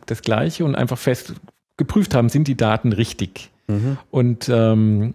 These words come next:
Speaker 1: und wenn dem nicht so war, hatten wir eben die Möglichkeit, weil eben dieser drei Tage zyklischer Speicher, die Daten waren nicht gelöscht, die werden nur dann überschrieben, wenn sozusagen neue Daten
Speaker 2: Dazukommen.
Speaker 1: dazukommen.
Speaker 2: Ja.
Speaker 1: Und das, und das wird, ging praktisch zyklisch, also wie im Kreis, und dann halt die ältesten werden immer überschrieben. Das heißt, man hat auch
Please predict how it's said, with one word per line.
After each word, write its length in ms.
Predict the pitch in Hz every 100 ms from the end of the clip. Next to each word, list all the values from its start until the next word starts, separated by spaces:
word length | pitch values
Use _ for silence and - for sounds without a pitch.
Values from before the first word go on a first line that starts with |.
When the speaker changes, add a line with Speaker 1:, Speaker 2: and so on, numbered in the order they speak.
| -
Speaker 1:
und 160 | 120
wenn 180 | 117 139
dem 200 | 127 123
nicht 180 | 123 -
so 220 | 190 185
war, 240 | 165 175
hatten 240 | 165 175 170
wir 80 | -
eben 160 | 151
die 80 | 151
Möglichkeit, 600 | 135 147 - - 151 156
weil 200 | 120 117
eben 180 | 127 127
dieser 220 | 117 120
drei 680 | - - 113 147 165 151 - _ -
Tage 420 | 123 135 143 127
zyklischer 720 | - 175 - 143 135 123 120 _ _
Speicher, 640 | - - - 202 135 160 - - - _ -
die 60 | 143
Daten 320 | 139 147 131
waren 200 | 127 139
nicht 200 | 139 -
gelöscht, 320 | 135 156 -
die 80 | 139
werden 180 | 139 143
nur 100 | 131
dann 160 | 135
überschrieben, 600 | - 143 - 135 143 131
wenn 140 | 123 123
sozusagen 880 | 131 127 120 127 120 120 120 120 - _ _ -
neue 280 | 135 131 156
Daten 640 | 123 117 131 147 131 120 - _ _ -
Speaker 2:
Dazukommen. 460 | 107 110 98 110
Speaker 1:
dazukommen. 520 | 85 170 160 110 104 104
Speaker 2:
Ja. 60 |
Speaker 1:
Und 80 | 87
das, 120 | 110
und 220 | - 143 127
das 160 | -
wird, 300 | 131 131 -
ging 240 | 123 123 -
praktisch 360 | 113 - -
zyklisch, 440 | - 202 196 214 196
also 220 | 123 117
wie 100 | 113
im 100 | 117
Kreis, 360 | - 135 196 170
und 80 |
dann 180 | 143 127
halt 160 | 131 127
die 80 | -
ältesten 400 | 143 151 - 120
werden 160 | 117
immer 200 | 127 120
überschrieben. 420 | 123 107 - 113
Das 120 | 113 -
heißt, 220 | 139 139
man 80 | 120
hat 180 | 127
auch 260 | 135 127 -